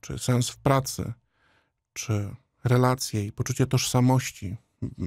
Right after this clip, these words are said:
bycia członkiem jakiejś grupy, bycia członkiem, mm, czy powiedzmy reprezentantem jakiejś, e, jakiejś fajnej, ciekawej idei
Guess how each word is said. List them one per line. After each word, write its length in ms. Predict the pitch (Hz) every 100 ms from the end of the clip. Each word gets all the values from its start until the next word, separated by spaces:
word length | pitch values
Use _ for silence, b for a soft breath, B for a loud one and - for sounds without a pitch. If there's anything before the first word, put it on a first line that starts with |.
| 73 85
bycia 420 | 117 120 - 110 107 _ _ _
członkiem 420 | - 117 117 113 104
jakiejś 300 | - 117 120
grupy, 440 | 127 127 120 104
bycia 280 | 107 104 110
członkiem, 520 | - 120 117 117 110 b b b b b -
mm, 560 | 117 113 107 104 107 107
czy 100 | -
powiedzmy 360 | - 104 - 120
reprezentantem 800 | 123 123 123 120 123 120 117 110
jakiejś, 400 | - 104 110 - b b b b -
e, 300 | 113 107 -
jakiejś 320 | 110 - 117
fajnej, 460 | - 117 113 113 113
ciekawej 580 | 117 - 113 107 101
idei 440 | 117 123 123 113